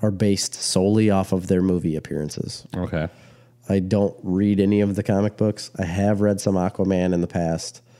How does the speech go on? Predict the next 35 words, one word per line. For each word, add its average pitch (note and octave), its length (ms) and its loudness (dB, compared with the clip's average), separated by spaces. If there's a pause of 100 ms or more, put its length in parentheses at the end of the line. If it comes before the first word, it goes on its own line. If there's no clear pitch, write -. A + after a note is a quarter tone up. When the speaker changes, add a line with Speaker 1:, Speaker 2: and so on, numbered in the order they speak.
(360)
Speaker 1:
I G2 120 -4
have F#2 200 -2
not F2 320 0
read F#2 380 -2
any F#2 360 2
Ant-Man. E2 460 -2 (160)
Speaker 2:
Are A#2 120 2
there F3+ 120 2
solo A#2 600 -2
Ant-Man F#2+ 480 -2
books? - 500 -6 (540)
There F#2 80 0
must F2 320 -2
be, E2 160 -2
right? D3 100 2
Speaker 1:
Yeah, E2 320 4
absolutely A2 520 0
there E2+ 220 2
Speaker 2:
I've G2 140 2
Speaker 1:
are. D2+ 60 0
Speaker 2:
never F#2 240 -2
read D#2 260 -4
one. - 140 -14 (200)
Speaker 1:
No, G2 280 2
neither G2+ 280 2
have F#2 400 0 (220)
I. - 40 2
Um, F#2+ 500 2 (1600)
so A2 380 2
it A#2+ 220 0
was D3 140 2
a C#3+ 80 4
little C3+ 260 4
bit C#3 200 2
tough - 640 -4